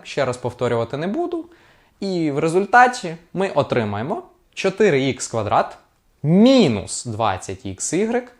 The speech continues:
плюс двадцять п'ять ігрек у квадраті. Тобто відмінність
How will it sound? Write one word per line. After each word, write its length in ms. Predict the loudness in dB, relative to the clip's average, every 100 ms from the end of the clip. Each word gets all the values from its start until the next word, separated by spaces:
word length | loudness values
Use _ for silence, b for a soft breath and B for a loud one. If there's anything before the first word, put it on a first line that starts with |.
| b b b b
плюс 500 | -4 -2 0 -2 -4
двадцять 520 | -4 0 0 0 -8
п'ять 460 | -4 0 0 -2 -10 -10
ігрек 400 | -8 -6 -8 -8 _
у 140 | -8 -6
квадраті. 540 | -6 -6 -6 -10 -16 _ _ _ _ -6
Тобто 260 | -2 2
відмінність 760 | 2 4 2 2 -4 -8 -14